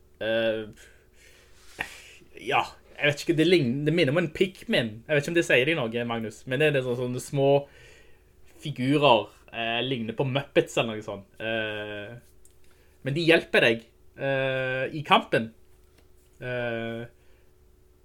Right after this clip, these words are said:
men, eh, det er litt sånn begrenset hvor mange du har, så du kan enten s-, kaste de på fienden, og så tar de distrahere, distrahere fienden mens du banker løs, eller så kan de samle liv for deg, så du må liksom være,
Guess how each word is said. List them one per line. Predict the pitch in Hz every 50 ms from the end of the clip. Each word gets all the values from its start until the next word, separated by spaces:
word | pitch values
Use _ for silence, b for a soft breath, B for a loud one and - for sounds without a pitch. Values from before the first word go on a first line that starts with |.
| - -
men, | - 151 160 156 156 151 151
eh, | - - 147 156 147 147
det | 143
er | 175 175
litt | 175 170 -
sånn | 175 151
begrenset | 151 143 139 143 156 151 - - -
hvor | 156
mange | 160 127 123 131
du | 123
har, | - 190 220 214 185
så | - - 147
du | 156
kan | 151 170 156
enten | 143 117 - - 147 139 139 135 135 139 - -
s-, | - - - - _ - - -
kaste | - - 143 - - - 135
de | 135 135
på | 131 143
fienden, | - - - 113 107 113 127 151 190 208 208
og | 170 131
så | - -
tar | 117 - 123 127
de | 117
distrahere, | 123 123 - - - 123 120 127 131 139 147 151 156 165 165 160 156 151 b b b b b b -
distrahere | - 135 - - 135 117 120 120 120 127 135 143 143 139 139 139 127
fienden | - - - 143 117 135 143
mens | 131 120 117 -
du | - 117
banker | 113 117 107 104 - - 123
løs, | 117 139 180 202 196 - - - - b b b b b b b b b b -
eller | 135 147 156 170 175 175
så | 170 - - 165 151 147 143 143 139 139
kan | - 156 135
de | 131 127 120
samle | 117 - - 131 117 107 101 104 107 110 110 110 107
liv | 113 120 113 117 127 131 135
for | 127 - - 127 123
deg, | 123 120 120 117 120 117 - _ _ - - - - - _ -
så | - -
du | 131 131
må | 127 131
liksom | 123 123 117 - 123 117 117
være, | 131 123 123 123 120